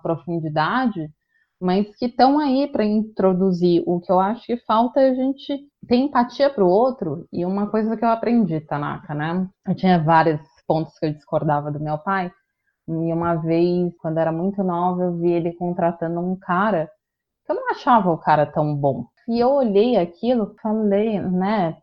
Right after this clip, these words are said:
tava de férias da escola, vi ele contratando um cara. Eu falei, "Por que você tá contratando esse cara? Se o que fez a entrevista anterior com você era melhor no currículo dele." Ele falou, "Porque pela fala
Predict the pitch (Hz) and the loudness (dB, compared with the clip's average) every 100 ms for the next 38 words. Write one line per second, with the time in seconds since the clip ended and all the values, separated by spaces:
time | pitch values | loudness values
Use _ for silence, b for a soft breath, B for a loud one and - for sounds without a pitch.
0 | _ 190 180 180 - - 202 202 165 160 | _ -2 -2 -4 -6 -2 0 2 0 0
1 | 160 - - 196 196 165 175 190 185 190 | -4 -2 2 4 4 0 -2 -2 -2 -6
2 | 180 180 170 170 175 175 175 214 233 233 | -6 -6 -6 -6 -6 -6 -6 -6 -6 -8
3 | - - 240 269 - _ _ 480 480 269 | -14 -12 -8 -8 -8 _ _ -10 -4 -4
4 | - 202 196 175 180 160 156 151 - _ | 0 0 2 -2 -2 -4 -4 -6 -14 _
5 | 208 208 151 147 - 285 285 _ 269 240 | -2 0 -2 -6 -10 -10 -10 _ 0 2
6 | 208 208 202 170 165 180 - 170 165 160 | 2 0 0 0 2 -2 -2 -6 -4 -2
7 | 160 151 151 151 131 151 - 190 180 _ | 0 -2 -4 -6 -6 -6 0 0 0 _
8 | _ 196 196 214 208 175 170 151 - _ | _ 2 4 4 6 6 6 2 -10 _
9 | _ 170 156 156 165 165 156 156 - 147 | _ -6 -6 -2 -2 -2 -6 -10 -10 -8
10 | 143 143 - _ 185 214 202 220 214 240 | -6 -8 -16 _ -4 -2 -2 -2 -4 -4
11 | 226 - 247 277 277 247 - 208 220 175 | -6 -6 -2 2 2 0 0 0 2 0
12 | 160 | -4